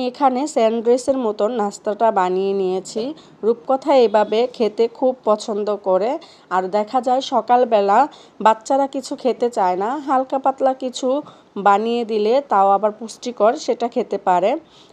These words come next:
আর সারাদিনের যেহেতু টিফিন টাইম অনেকটা লেট করে হয়, প্রায় দুই তিন ঘন্টা পরে গ্যাপ দিয়ে, এ-, এই ডিম দিয়ে পাউরুটি দিয়ে একটু খেয়ে গেল, এক পিস খেয়ে গেল, দেখা যায় পুষ্টিগুণটা থাকে, ওদের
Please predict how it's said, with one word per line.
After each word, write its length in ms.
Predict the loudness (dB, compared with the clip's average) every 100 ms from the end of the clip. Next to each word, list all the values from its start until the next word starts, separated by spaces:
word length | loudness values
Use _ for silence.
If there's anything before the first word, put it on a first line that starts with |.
| -6
আর 160 | -4 -2
সারাদিনের 720 | 2 2 2 0 -2 -2 -2 -6 -12 -10
যেহেতু 400 | -4 0 0 -2 -4
টিফিন 340 | -4 -4 -2 2
টাইম 300 | 4 6 4 0
অনেকটা 460 | 0 0 -4 0 2
লেট 280 | 4 2 0 0
করে 220 | 0 0
হয়, 280 | 0 2 2
প্রায় 280 | 2 2 2
দুই 160 | 0
তিন 180 | -2 -4 -4
ঘন্টা 320 | -4 -2 -2
পরে 360 | -2 2 2 2
গ্যাপ 260 | 0 -2 -2 -4
দিয়ে, 200 | -2 -2 -4 -12 -20 -20 _
এ-, 180 | -8 -4
এই 180 | 0 0 0 -4
ডিম 300 | -4 -2 0 -2
দিয়ে 180 | 2 4
পাউরুটি 540 | 6 6 4 0 -6 -6
দিয়ে 280 | 2 4 4 2
একটু 260 | -4 -8 -8
খেয়ে 300 | 0 2 4
গেল, 220 | 2 2 2 0 -2
এক 140 | -6 -8
পিস 180 | -12 -10
খেয়ে 280 | -2 2 2
গেল, 220 | 2 2 2 2 2
দেখা 280 | 0 2 0
যায় 280 | 2 2 0 -8 -20 _
পুষ্টিগুণটা 840 | -8 -6 -6 -10 -6 -4 -4 -2 0 0
থাকে, 360 | -4 -10 -8 -6
ওদের 280 | -6 -6 -8